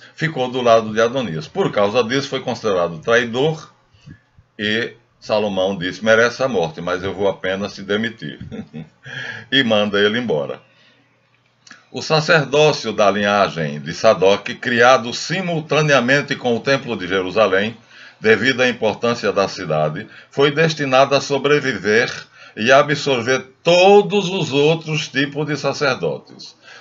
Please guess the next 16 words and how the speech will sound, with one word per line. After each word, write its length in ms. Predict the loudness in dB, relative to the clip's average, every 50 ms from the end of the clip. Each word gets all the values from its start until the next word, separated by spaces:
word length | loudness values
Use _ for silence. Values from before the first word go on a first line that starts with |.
| -16 -12
O 100 | -12 -8
santuário 640 | -2 0 2 2 2 2 4 6 6 6 4 0
de 60 | -4 0
Nob 300 | 2 2 2 2 0 -4
foi 180 | -2 -2 -2
substituído 840 | -2 -4 -6 -6 -6 -6 -6 -8 -10 -8 -6 -4 -4 -4 -4 -4 -6
pelo 260 | -4 -4 -4 -2 -4 -6
de 80 | -4
Gabaon, 640 | -2 0 0 2 2 2 2 2 2 2 2 0 -4 -8 _ _ _ _
onde 220 | -4 -4 -4 -4 -4
se 140 | -6 -6
guardavam 540 | -2 0 2 2 4 6 4 4 4 4 -2
os 100 | -6 -2
restos 420 | 2 4 4 4 4 2 -4 -4 0
da 160 | 0 0 0
tenda, 580 | 0 0 0 0 0 0 2 2 0 0 0